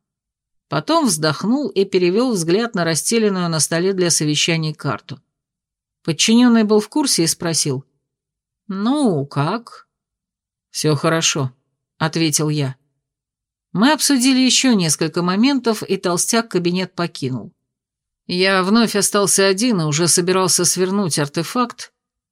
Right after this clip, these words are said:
когда на одном из участков вспыхнул странный огонёк. Вспыхнул и погас.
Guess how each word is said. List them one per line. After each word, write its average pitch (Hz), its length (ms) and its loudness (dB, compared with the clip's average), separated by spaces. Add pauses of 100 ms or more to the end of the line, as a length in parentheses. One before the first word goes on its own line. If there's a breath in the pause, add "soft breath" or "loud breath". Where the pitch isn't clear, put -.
(160)
когда 165 360 0
на 196 140 2
одном 208 280 2
из 185 120 0
участков 220 520 0
вспыхнул 214 540 -2
странный 196 500 0
огонёк. 185 540 -4 (640)
Вспыхнул 214 880 0
и 190 80 0
погас. 175 640 -2